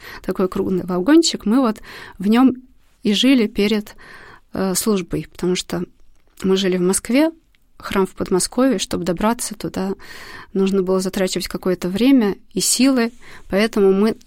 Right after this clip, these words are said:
например, на всеночную приезжали и ночевали. Если там подряд идут службы, то, значит, несколько дней. Ну, естественно, без воды, слава богу, электричество.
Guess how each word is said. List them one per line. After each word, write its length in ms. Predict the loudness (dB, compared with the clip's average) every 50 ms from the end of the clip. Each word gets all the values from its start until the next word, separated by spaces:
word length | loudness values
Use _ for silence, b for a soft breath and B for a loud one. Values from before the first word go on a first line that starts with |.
| -8 -4
например, 320 | -4 -2 0 2 2 4 4
на 100 | 4 2
всеночную 540 | 2 2 2 2 2 2 0 0 -2 -4
приезжали 640 | -2 -2 -4 -2 -2 -2 -2 0 0 0 -2 -4 -6 -6
и 340 | -6 -4 -4 -4 -4 -6 -8 _ _
ночевали. 600 | -4 -4 -2 -2 -4 -4 -2 -4 -4 -4 -6 -8 -10 B B B B B B
Если 320 | B -2 -2 -2 -2 -4 -2
там 260 | 0 0 0 0 -2 -4 -8 -20 -20 -10 -4
подряд 400 | -2 0 2 4 4 4 2 0 -4
идут 260 | -4 -4 -4 -4 -4
службы, 340 | -2 -2 0 0 -2 -4 -6
то, 160 | -6 -4 0
значит, 320 | 0 0 0 0 -2 -2
несколько 500 | 0 0 0 -2 -6 -10 -12 -10 -8 -6
дней. 280 | -4 -4 -2 -4 -4 -8 b b b b b b b b b b b b _ -10 -4 0
Ну, 60 | 0
естественно, 420 | 0 0 0 -2 -2 0 0 0
без 160 | 2 2 2
воды, 320 | 2 2 2 2 2 2 2
слава 240 | 2 2 4 4 4
богу, 260 | 4 2 2 2 0
электричество. 760 | 0 0 -2 -2 0 0 0 0 -2 -2 -2 -2 -4 -4 -4